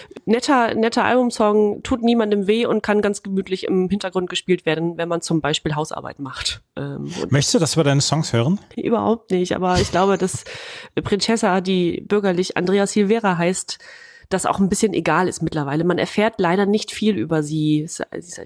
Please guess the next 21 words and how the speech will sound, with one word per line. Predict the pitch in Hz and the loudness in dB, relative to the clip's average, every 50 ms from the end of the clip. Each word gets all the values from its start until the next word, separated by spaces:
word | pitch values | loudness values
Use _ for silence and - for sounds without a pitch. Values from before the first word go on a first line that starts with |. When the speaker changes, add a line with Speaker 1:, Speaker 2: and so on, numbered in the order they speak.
| - _ - | -18 _ -16
Speaker 1:
sie | 95 160 170 | -14 -10 -8
ist | 175 - - - | -8 -8 -8 -10
gebürtige | 165 160 220 233 - 180 165 | -4 -2 -2 0 0 -2 -4
Spanierin. | - - - 160 139 147 175 190 196 214 247 339 466 - _ _ _ _ _ _ _ _ _ _ _ _ _ _ - - - - - - - - - - - _ - | -4 -2 -2 -2 -2 0 -2 0 0 2 2 0 0 -2 _ _ _ _ _ _ _ _ _ _ _ _ _ _ -16 -14 -14 -14 -16 -14 -14 -14 -14 -16 -16 _ 0
Und | - 262 294 320 320 302 - - | 2 4 6 4 4 2 0 0
man | 226 214 202 | 0 0 2
weiß | 190 180 196 - - | 2 0 0 0 -4
auch, | - - | -6 -4
dass | - 175 - | -6 -6 -6
sie | - | -6
von | - - 180 170 | -6 -4 -2 -2
den | 175 170 | -2 0
deutschen | 160 156 160 - - 170 | 0 -2 -4 -2 -4 -6
Produzenten | - - 170 156 - - 170 165 - - 165 | -6 -4 -6 -6 -4 -2 -2 -2 -2 0 -2
Matthias | 165 165 - 180 156 156 - | 0 0 0 0 -2 0 0
Meissner | 170 156 160 196 214 - 226 185 | 0 2 2 0 0 2 0 0
und | 156 156 | 2 0
Thomas | - - 175 165 165 - | 0 0 0 0 2 0
Schwarz | - - 160 165 190 - - - | -2 0 0 0 0 0 -2 -8
produziert | - - - 147 _ - - 147 139 143 151 | -4 -4 -4 -4 _ -6 -4 -4 -4 -4 -4
wurde | 139 135 139 147 180 | -8 -6 -4 -4 -6